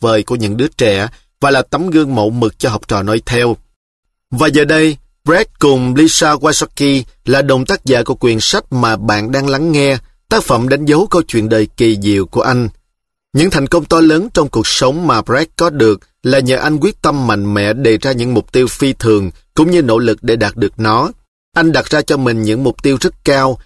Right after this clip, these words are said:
và phấn đấu không ngừng cho tới khi đạt được những gì mình đề ra. Brett Cohen không bao giờ để hội chứng Tourette ngăn cản anh làm bất kỳ điều gì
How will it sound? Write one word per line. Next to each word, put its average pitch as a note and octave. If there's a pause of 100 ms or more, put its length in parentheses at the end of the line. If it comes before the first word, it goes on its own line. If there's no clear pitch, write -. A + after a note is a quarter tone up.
(140)
và B2+
phấn D3+
đấu D#3
không D3
ngừng A2
cho C#3
tới E3
khi C#3+
đạt A2+
được G#2
những G#2
gì A2
mình G2
đề G2
ra. A#2+ (640)
Brett F#3
Cohen B2+ (220)
không F3
bao F#3
giờ B2+
để A2+
hội G#2+
chứng C3
Tourette C3+
ngăn C3
cản G#2
anh B2+
làm G2+
bất A2
kỳ A2+
điều G2
gì F#2+